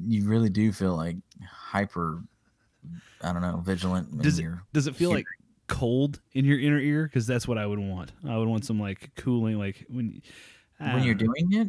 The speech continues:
Speaker 2: you know, afterwards, when you pull all the shit out, and it feels like, do you feel like a, a rush of cold air down your ear canal?
Speaker 1: No,
Speaker 2: Ah,
Speaker 1: not
Speaker 2: that's what I want.
Speaker 1: necessarily. Like, it doesn't. No, it's not like cold air induction into your ear canal now because of the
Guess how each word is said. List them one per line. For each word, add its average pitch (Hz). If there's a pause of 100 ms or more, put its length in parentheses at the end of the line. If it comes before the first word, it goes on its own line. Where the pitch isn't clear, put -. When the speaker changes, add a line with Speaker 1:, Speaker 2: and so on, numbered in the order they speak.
(120)
Speaker 2:
you 135
know, 147
afterwards, 107
when 113
you 110
pull 143
all 135
the 131
shit 123
out, 143 (140)
and 120
it 107
feels 120
like, 110
do 113
you 117
feel 131
like 117
a, 98 (180)
a 101
rush 110
of 104
cold 123
air 123
down 123
your 113
ear 123
canal? 143 (560)
Speaker 1:
No, 143
Speaker 2:
Ah, 135
Speaker 1:
not 139
Speaker 2:
that's 104
what 101
I 110
want. 107
Speaker 1:
necessarily. 95
Like, 92 (1120)
it -
doesn't. 107 (240)
No, 98
it's -
not 107
like 92 (420)
cold 107
air 95
induction 98
into 90
your 85
ear 98
canal 90
now 87
because 87
of 85
the 78